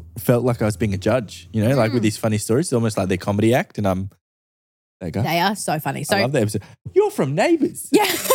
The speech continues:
Speaker 2: And the guy was like, "Shut up." Um,
Speaker 1: <laughs> Legit.
Speaker 2: so I, yesterday, I'll get it on my phone.
Speaker 1: Let's do it.
Speaker 2: Yesterday I asked, like, I love to ask people, last time we did, "What did Leah and Mitch do?" What would Leah and Mitch do?
Speaker 1: Mm-hmm.
Speaker 2: Sorry. We did that.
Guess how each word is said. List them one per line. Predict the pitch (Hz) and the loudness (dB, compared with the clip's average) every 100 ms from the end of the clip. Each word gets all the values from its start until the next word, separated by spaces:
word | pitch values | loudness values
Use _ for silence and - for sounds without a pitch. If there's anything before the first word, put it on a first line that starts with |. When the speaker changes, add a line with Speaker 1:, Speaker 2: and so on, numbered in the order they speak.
| - - - 494 | 0 -2 0 -2
Speaker 2:
And | |
the | 320 | 0
guy | 285 269 | 2 2
was | 285 | 0
like, | - | -4
"Shut | - - | -6 -8
up." | - 330 330 - | -8 -2 0 2
Um, | 190 359 | 2 4
Speaker 1:
<laughs> | |
Legit. | 359 - 104 - - 135 339 370 349 | 4 4 2 0 0 -4 -10 -8 -8
Speaker 2:
so | - 302 269 269 262 - _ - | -2 2 2 2 0 -4 _ -2
I, | 240 285 | 0 0
yesterday, | 349 247 233 - 196 160 | 0 0 0 -2 0 0
I'll | 185 | 0
get | 165 175 | 2 0
it | |
on | 220 | 2
my | 254 | 0
phone. | - - 233 247 | 0 0 2 2
Speaker 1:
Let's | - | 2
do | |
it. | |
Speaker 2:
Yesterday | 196 202 - 226 226 220 | 0 0 0 0 0 0
I | 175 180 170 165 - | 0 2 2 0 0
asked, | 151 160 - - - _ _ _ _ _ _ | 0 0 -4 -10 -16 _ _ _ _ _ _
like, | 240 226 - _ | -4 -4 -10 _
I | 226 | -2
love | 226 240 | 0 0
to | 262 240 | -2 -2
ask | 240 - | -2 -2
people, | 269 262 226 - _ _ _ 175 | 0 2 0 -2 _ _ _ -2
last | 233 285 | 0 2
time | 349 | 2
we | 349 | 2
did, | 240 | 4
"What | 220 | 4
did | 233 208 | 2 2
Leah | 202 | 4
and | 170 | 2
Mitch | - | -2
do?" | - 104 143 _ _ _ _ _ _ _ | -4 -6 -6 _ _ _ _ _ _ _
What | 226 208 | 0 2
would | 190 | 2
Leah | 175 156 | 0 -4
and | 143 | -6
Mitch | 104 | -4
do? | 139 | -4
Speaker 1:
Mm-hmm. | 143 | -2
Speaker 2:
Sorry. | 135 170 - _ - | 0 -2 -4 _ -4
We | |
did | 180 196 | -2 2
that. | 180 220 | 2 2